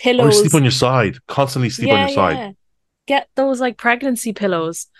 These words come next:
Speaker 2: where you, like, hug it.
Speaker 1: Uh, you know, but the funny thing is, I actually do sleep on my side most of the time anyway.
Speaker 2: Yeah.
Speaker 1: Can I get, like, this half of my back done? So I'll sleep on that side,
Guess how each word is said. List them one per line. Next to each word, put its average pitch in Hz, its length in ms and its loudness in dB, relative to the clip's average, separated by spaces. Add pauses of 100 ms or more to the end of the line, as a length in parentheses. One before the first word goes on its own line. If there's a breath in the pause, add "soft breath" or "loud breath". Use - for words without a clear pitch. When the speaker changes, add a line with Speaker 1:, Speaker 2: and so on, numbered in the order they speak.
(200 soft breath)
Speaker 2:
where 196 120 2
you, 196 160 4
like, 185 180 2
hug 202 260 0
it. - 120 -4 (1300)
Speaker 1:
Uh, 98 800 -8 (240 loud breath)
you 156 80 4
know, 160 60 6
but 151 120 2
the 135 60 -4
funny 180 200 2
thing 165 100 4
is, 127 100 0
I 104 80 0
actually 131 220 -4
do 107 160 -2
sleep - 220 -6
on 85 80 2
my 82 100 0
side 80 280 0
most 78 200 -2
of 80 80 -4
the - 60 -12
time 76 180 -2
anyway. 82 400 -2 (2000)
Speaker 2:
Yeah. 190 240 -18 (200)
Speaker 1:
Can 135 140 2
I 156 80 4
get, 147 160 2
like, 117 200 2
this 123 360 -2
half 131 400 0
of 98 100 -8
my 123 140 0
back 131 300 0
done? 139 240 2
So 127 160 0
I'll 101 100 2
sleep 113 260 -6
on 95 140 -4
that 104 180 0
side, 120 540 0